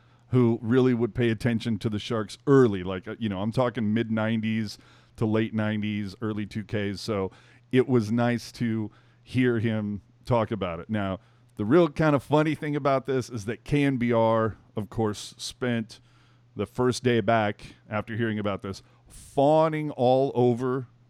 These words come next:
Ralph Barbieri, even though they unceremoniously kicked him to the curb <laughs> back in twenty twelve. So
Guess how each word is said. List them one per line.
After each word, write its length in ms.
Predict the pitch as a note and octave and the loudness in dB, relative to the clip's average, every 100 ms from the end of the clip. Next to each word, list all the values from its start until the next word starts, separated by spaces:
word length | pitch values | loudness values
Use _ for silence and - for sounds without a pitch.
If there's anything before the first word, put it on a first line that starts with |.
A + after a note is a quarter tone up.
| _ _ _ _ - | _ _ _ _ -4
Ralph 300 | A2+ A2+ - | -2 -2 0
Barbieri, 560 | A2+ A2 G#2+ G#2+ A#2 - - - _ _ _ _ - | -2 0 -2 0 -2 -4 -18 -20 _ _ _ _ -6
even 280 | D#3+ D#3+ D#3 | -2 0 4
though 200 | D#3+ D#3 | 4 4
they 200 | D3+ C3 | 2 0
unceremoniously 960 | C#3 C#3 - C3+ B2 B2 B2 - A#2 | 0 -2 -2 -2 0 0 -2 -4 -8
kicked 320 | - C#3+ B2+ | -4 -6 -2
him 140 | C3+ B2 | -4 -2
to 120 | B2+ | -4
the 120 | A2 | -6
curb 640 | - - C#3+ A2 F#2 F#2+ - _ _ - | -6 2 2 4 0 -6 -16 _ _ -16
<laughs> 360 | - B3+ - | 0 2 2
back 320 | C#3+ C#3 D3+ | 2 2 2
in 120 | G3 F3+ | -4 -4
twenty 380 | - C#3+ B2+ | -2 0 2
twelve. 440 | A#2 C#3 G#2+ F2 F#2 | 0 -2 -2 -2 -6
So 200 | A#2 | -6